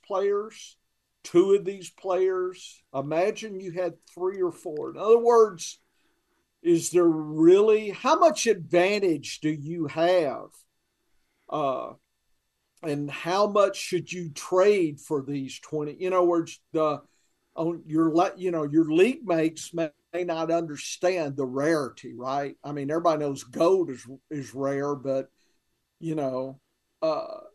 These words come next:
you know, it, it gives you, I could see an advantage in Dynasty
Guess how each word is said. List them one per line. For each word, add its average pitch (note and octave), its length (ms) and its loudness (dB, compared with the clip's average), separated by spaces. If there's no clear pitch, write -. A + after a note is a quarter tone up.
you F#3 140 0
know, F3+ 320 2
it, D3+ 400 -10
it F#3 80 -12
gives F3 320 -4
you, A3+ 60 -2
I G3 160 2
could A3 200 -6
see G3+ 360 -4
an F#3 80 -4
advantage E3 800 -4
in D3 180 -6
Dynasty D3+ 880 -8